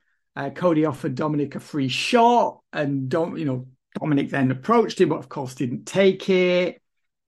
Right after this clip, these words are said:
Uh, Cody wanted to know if Dom was just mommy's little boy. So, yeah, we know who's gonna win this.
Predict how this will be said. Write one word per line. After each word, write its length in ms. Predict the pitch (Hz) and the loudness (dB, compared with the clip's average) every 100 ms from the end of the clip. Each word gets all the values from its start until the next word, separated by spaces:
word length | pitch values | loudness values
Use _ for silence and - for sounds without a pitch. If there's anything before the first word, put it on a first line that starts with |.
| _ | _
Uh, 200 | 151 147 | -2 -2
Cody 340 | 131 175 185 160 | 0 2 4 4
wanted 240 | 165 160 | 2 0
to 80 | 160 | -4
know 120 | 165 | -4
if 140 | 165 135 | -4 -2
Dom 340 | 131 196 208 | 0 4 4
was 180 | 190 160 | 4 0
just 320 | 131 214 214 | 0 -2 -2
mommy's 600 | 160 156 175 220 220 220 156 | -6 -6 0 2 2 2 -2
little 360 | 170 233 233 | -2 0 0
boy. 600 | 202 214 214 170 - - - _ _ _ _ | -2 -2 -4 -6 -10 -16 -20 _ _ _ _
So, 480 | - 202 202 202 190 | -8 0 2 2 0
yeah, 300 | - - - | -6 -10 -2
we 160 | 185 | 2
know 160 | 233 254 | 4 6
who's 200 | 165 147 | 4 0
gonna 220 | - 135 | -2 -4
win 260 | 131 131 127 | -2 -4 -4
this. 540 | 135 139 131 - - | -4 -6 -10 -14 -16